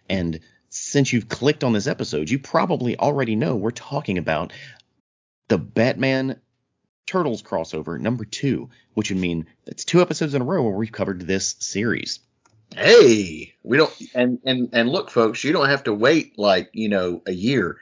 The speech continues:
Speaker 2: for us to jump back into it,
Speaker 1: <laughs>
Speaker 2: uh, or six months.
Speaker 1: Like, if I was just gonna come out and be honest and say, the reason we did this is because Jeff has been busy this week with Smash Brothers stuff.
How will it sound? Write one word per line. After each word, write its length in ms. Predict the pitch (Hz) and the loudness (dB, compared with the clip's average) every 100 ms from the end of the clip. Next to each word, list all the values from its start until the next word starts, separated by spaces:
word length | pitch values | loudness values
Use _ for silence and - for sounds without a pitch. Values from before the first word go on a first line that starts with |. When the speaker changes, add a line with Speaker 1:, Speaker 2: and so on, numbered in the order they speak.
| - - - - _ | -20 -20 -20 -20 _
Speaker 2:
for 180 | - 110 | 2 2
us 120 | 107 | 2
to 120 | 104 | -2
jump 260 | 107 107 80 | 2 2 4
back 260 | 98 101 | 4 4
into 380 | 113 135 - 76 | -2 -2 -4 -6
it, 140 | 65 - - 87 | -6 -14 -20 -10
Speaker 1:
<laughs> 140 | 90 - - | -6 -6 -6
Speaker 2:
uh, 460 | - - 95 85 82 - - - | -6 -4 -6 -6 -10 -12 -20 -2
or 260 | 120 139 | 2 2
six 360 | 143 - 156 - | 2 2 0 0
months. 540 | 151 151 78 - - - _ _ _ _ _ _ _ - - _ - | 0 0 -2 -6 -6 -14 _ _ _ _ _ _ _ -20 -20 _ -2
Speaker 1:
Like, 340 | 110 98 - - | -2 -2 -10 -10
if 460 | 101 - 117 - - | -10 -4 -6 -6 0
I 140 | 92 | 2
was 160 | 151 110 | 4 2
just 180 | 104 | 0
gonna 160 | 101 87 | 0 -2
come 160 | 101 95 | -2 -2
out 140 | 82 | -2
and 100 | 82 | -2
be 120 | 78 | -2
honest 320 | 95 85 78 | -2 -2 -4
and 100 | 78 | -8
say, 260 | 85 80 76 - - - | -4 -2 -4 -8 -20 -4
the 160 | 85 | 2
reason 500 | 104 95 139 151 156 | 4 4 4 4 2
we 160 | 139 131 | 4 4
did 160 | 131 165 | 2 0
this 300 | 73 85 107 | -4 -4 -4
is 100 | 101 | -6
because 320 | 101 107 92 | -2 -2 -2
Jeff 200 | 95 90 | -4 -4
has 100 | 113 | -4
been 300 | 131 131 117 147 | -4 -4 -8 2
busy 260 | 202 233 107 | 4 4 0
this 180 | 95 | 0
week 220 | 95 98 120 | -2 -2 -2
with 160 | 123 | -6
Smash 300 | - 143 135 | -4 -2 0
Brothers 260 | 107 78 69 | -2 -4 -6
stuff. 300 | 65 - | -8 -10